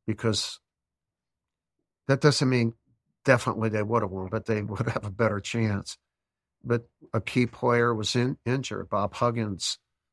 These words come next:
lost one of his key players in the early nineties, and they were, Cincinnati was the number one team, and just before the, uh, the tournament, you know, North Carolina's lost a couple kids that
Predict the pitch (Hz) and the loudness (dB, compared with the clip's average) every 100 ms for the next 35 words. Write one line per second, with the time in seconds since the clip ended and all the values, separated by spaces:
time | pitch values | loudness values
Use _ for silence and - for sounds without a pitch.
0 | - 113 110 - - 107 107 123 117 - | -10 -4 -2 -4 -4 -4 -2 -2 -2 -6
1 | - 110 - 120 113 113 120 - - 107 | -6 -8 -4 -4 -4 -4 -6 -6 -6 -6
2 | 113 117 113 104 101 104 110 110 110 113 | -4 -2 0 0 -2 0 0 -2 -6 -8
3 | - 110 101 107 110 104 - _ _ _ | -8 -6 -4 -4 -4 -6 -8 _ _ _
4 | _ - 117 - 113 104 107 107 110 - | _ -6 -4 -4 -4 -2 -2 -2 -4 -6
5 | 104 104 104 98 104 101 - 107 104 104 | -4 -4 -4 -6 -8 -8 -8 -6 -6 -10
6 | 117 139 - - - 123 117 117 110 _ | -8 -6 -4 -6 -4 -4 -2 -4 -6 _
7 | _ _ _ _ - 117 113 117 - 127 | _ _ _ _ -6 -4 -4 -6 -2 -2
8 | 123 98 92 - 113 107 110 _ _ - | -2 -4 -8 -8 -4 -4 -6 _ _ 2
9 | 117 113 - 127 110 113 117 120 113 - | 8 8 6 0 2 4 4 4 4 0
10 | 120 104 104 - - - _ _ _ - | -2 -2 0 -2 -4 -8 _ _ _ -4
11 | 113 - 120 113 - - 107 110 - - | -4 -2 -2 -4 -6 -4 -2 -2 -4 -4
12 | 113 104 | 0 -2